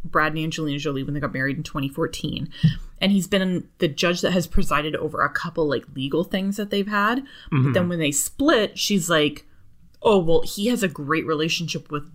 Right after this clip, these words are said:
Speaker 1: Brad's lawyers, and this is unfair, and he's gonna be biased towards Brad." And Brad's side was like, "No, we're not. We're, like,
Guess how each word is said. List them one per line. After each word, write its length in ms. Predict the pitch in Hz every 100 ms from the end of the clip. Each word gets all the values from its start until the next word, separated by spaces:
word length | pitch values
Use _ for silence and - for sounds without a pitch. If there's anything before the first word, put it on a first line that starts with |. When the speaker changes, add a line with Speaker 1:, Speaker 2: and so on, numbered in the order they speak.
| -
Speaker 1:
Brad's 480 | 160 139 139 127 -
lawyers, 680 | 147 226 277 160 143 147 -
and 160 | 156 143
this 180 | 170 170
is 120 | -
unfair, 580 | 139 131 - 262 233 180
and 140 | 143 160
he's 160 | 139
gonna 160 | 165 151
be 100 | 143
biased 460 | 131 127 127 131
towards 360 | - 139 135 127
Brad." 360 | - 202 151 -
And 220 | 123 -
Brad's 320 | 156 180 165
side 160 | 156 143
was 160 | 139
like, 220 | 147 127 - - - - - 156 156 -
"No, 220 | 160 165
we're 200 | 160 254
not. 400 | 247 175 147 -
We're, 100 | 156
like, 180 | 143